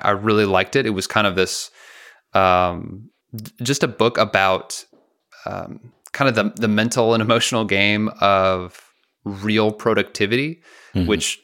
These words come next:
Speaker 1: shocker, like, I was, I was attracted to that. I was into that. And I found out he had a coaching group. And so I signed up for the coaching group.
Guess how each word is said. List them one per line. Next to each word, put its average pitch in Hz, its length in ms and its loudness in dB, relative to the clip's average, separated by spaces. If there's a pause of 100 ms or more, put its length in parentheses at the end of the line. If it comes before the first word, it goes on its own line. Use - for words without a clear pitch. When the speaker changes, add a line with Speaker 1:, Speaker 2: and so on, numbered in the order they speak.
Speaker 1:
shocker, 113 500 2
like, 98 160 0
I 95 60 2
was, 92 220 0
I 98 60 2
was 90 120 -6
attracted 101 320 -2
to 101 120 -8
that. 95 140 2
I 95 40 4
was 90 120 -2
into 104 200 -8
that. 95 320 0 (560)
And 101 520 2 (360)
I 110 80 0
found 117 240 2
out 104 80 2
he 107 160 -4
had 101 180 0
a 95 60 0
coaching 151 320 -4
group. 90 260 -6 (460)
And 104 160 -2
so 107 540 2 (180)
I 101 300 0
signed 113 280 0
up 117 80 0
for 120 100 -4
the 110 60 -4
coaching 123 380 -2
group. 123 360 0